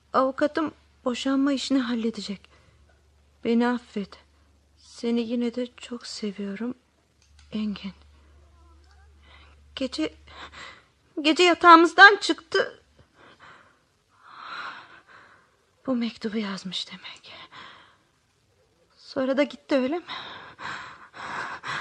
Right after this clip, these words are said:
Ama inanılmaz bir şey bu. Benimle konuşmaya bile gerek duymadan. Peki ne yapacağımı sanıyordu? Zorluk çıkaracağımı mı?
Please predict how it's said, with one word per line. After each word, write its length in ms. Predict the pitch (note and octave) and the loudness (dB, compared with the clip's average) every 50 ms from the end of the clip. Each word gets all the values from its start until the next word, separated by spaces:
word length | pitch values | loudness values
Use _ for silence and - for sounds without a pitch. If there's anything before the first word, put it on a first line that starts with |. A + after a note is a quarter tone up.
| - - - - _ _ - | -8 -10 -12 -14 _ _ -8
Ama 240 | D4+ - - - - - | -6 -4 2 2 4 6
inanılmaz 520 | D#4+ F#4+ F4+ E4+ G#4+ G#4+ A4 B4 C5 C5 C5 - | 8 8 8 8 8 8 10 10 10 10 8 0
bir 40 | - | -6
şey 260 | - D4 C4 B3 A#3+ | -2 -2 -2 0 0
bu. 180 | C#4 D4+ F4 - - - - - - - - - _ _ _ _ _ _ _ _ - | 0 0 0 0 -2 -10 -10 -8 -10 -12 -14 -16 _ _ _ _ _ _ _ _ -16
Benimle 640 | E4+ D4 D4+ F#4+ G#4+ A4+ A#4+ B4 B4+ G4 F4 - - - - D#4+ - - A4 - - | -12 0 4 6 8 8 12 12 12 12 12 8 0 -6 -6 -4 2 2 2 2 12
konuşmaya 540 | - G4+ G4 A#4 - - B4+ C5+ C#5 A4+ | 12 12 12 12 6 6 8 8 10 10
bile 140 | G4+ F#4+ G#4 | 10 10 8
gerek 360 | D4 E4 F#4+ F#4+ A4 G#4+ - | 10 10 10 10 10 8 10
duymadan. 540 | - G#4+ A#4+ A4+ D#4+ D4+ D4+ E4 D4+ D4+ E4+ - - - - - - - - - - - - - _ - | 12 12 12 12 10 10 10 10 10 10 8 0 -10 -16 -12 -12 -10 -10 -10 -12 -12 -14 -16 -18 _ 2
Peki 260 | - - B4 - - B4 | 10 10 10 12 12 12
ne 40 | G#4+ | 12
yapacağımı 540 | A4+ D5 D5+ D5+ - - B4+ A4 E4 D#4+ F#4 | 12 12 12 12 12 12 12 12 12 10 8
sanıyordu? 680 | - - D4 D4+ D#4+ D#4+ D4+ F4 F4+ G4 A#4 - - - _ _ - - - - - - | 6 8 8 8 10 8 8 8 6 4 2 2 0 -18 _ _ -12 -10 -8 -8 -4 8
Zorluk 360 | E4+ G#4 F#4+ G4+ C5+ - - | 12 12 12 12 12 10 8
çıkaracağımı 640 | D5 - D#5 D5 A4+ - - D#4 B3+ B3+ B3+ B3 | 8 10 12 12 12 12 10 8 8 8 6 2
mı? 140 | A#3 B3+ | -2 -4